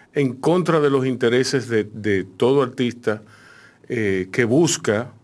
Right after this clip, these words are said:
eh, mejorar las cosas verdaderamente. Ok, Raúl,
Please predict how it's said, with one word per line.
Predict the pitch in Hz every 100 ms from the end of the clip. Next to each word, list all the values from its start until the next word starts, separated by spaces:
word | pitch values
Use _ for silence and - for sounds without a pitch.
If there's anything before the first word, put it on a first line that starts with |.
| _ _ -
eh, | 113 104
mejorar | 98 107 104 104 107 113 110 104 -
las | 110 101
cosas | - 107 98 107
verdaderamente. | 95 92 90 90 85 82 65 - - _ _ _
Ok, | 110 110 139 90 - - -
Raúl, | - 139 156 113 -